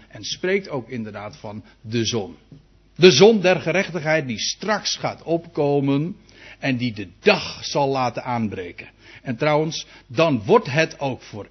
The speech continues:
Israël Pinksteren. Ja, ja, want dan gaat hij zijn geest uitstorten op al de inwoners van Jeruzalem. En dan zal hij zijn geest geven, niet met mate, maar in volheid.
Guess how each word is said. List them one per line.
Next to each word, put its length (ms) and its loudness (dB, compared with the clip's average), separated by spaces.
Israël 680 2
Pinksteren. 840 0
Ja, 140 -4
ja, 280 0
want 160 -4
dan 120 -2
gaat 220 -2
hij 220 0
zijn 240 -6
geest 460 2
uitstorten 800 0
op 180 -2
al 220 2
de 280 -4
inwoners 560 4
van 320 0
Jeruzalem. 840 4
En 160 -4
dan 100 -2
zal 200 4
hij 220 4
zijn 320 2
geest 480 -2
geven, 520 0
niet 180 2
met 160 -4
mate, 340 0
maar 180 -4
in 200 0
volheid. 800 4